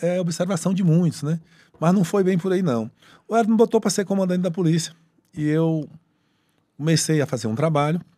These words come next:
E um certo dia eu mandei, eu pedi pra ser feita uma, uma nova lei de organização básica. E nós fomos discutir ela na Assembleia.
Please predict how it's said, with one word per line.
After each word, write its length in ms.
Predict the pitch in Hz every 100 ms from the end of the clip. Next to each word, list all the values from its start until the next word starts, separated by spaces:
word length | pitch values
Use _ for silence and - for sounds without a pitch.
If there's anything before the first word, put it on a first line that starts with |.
| _ _ _ _ _ _ _ _ _ _ _ _ -
E 80 |
um 60 | 151
certo 320 | - 175 165
dia 160 | 139 160
eu 100 | 170
mandei, 280 | 175 165 160
eu 220 | 160 135
pedi 260 | 170 143
pra 120 | 147 139
ser 240 | - 147
feita 280 | - 139 143
uma, 420 | 139 139 131 127
uma 100 | 123 127
nova 260 | 139 147
lei 180 | 143 139
de 80 | 131
organização 580 | 127 131 127 123 131 127
básica. 380 | 110 117 - _ _ _ _ _ _ _ -
E 40 | 139
nós 140 | 143
fomos 240 | - 151 147
discutir 380 | 156 160 -
ela 140 | 151 139
na 80 | 139
Assembleia. 500 | - 143 110 98